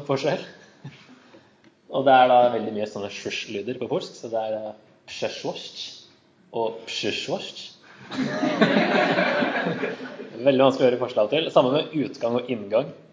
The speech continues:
Det er akkurat samme med en E og en Y, som det er wejście eller wyjście. Det er liksom, ja. <laughs> Finn riktig dør.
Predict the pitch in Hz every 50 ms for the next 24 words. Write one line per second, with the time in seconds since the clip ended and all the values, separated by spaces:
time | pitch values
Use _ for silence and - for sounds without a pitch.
0 | _ - 139 - - - - - - 131 127 131 123 107 107 110 113 113 117 113
1 | 113 110 110 110 - 110 107 107 107 - 107 107 107 107 107 107 107 110 107 -
2 | 110 107 113 110 - - 113 107 104 101 101 101 - - _ _ _ _ _ _
3 | _ _ _ _ _ - - 98 95 98 104 104 101 95 98 - - - - -
4 | 131 123 120 107 107 107 107 104 101 98 - 107 101 95 98 - - - - -
5 | 196 208 208 - - _ _ _ _ _ _ _ - _ _ - 131 120 110 117
6 | 110 107 254 269 269 269 269 262 226 190 208 - - - - - - 262 208 -
7 | - - - - - - - - 240 - - - - 139 135 143 139 139 - -
8 | 143 135 135 143 156 175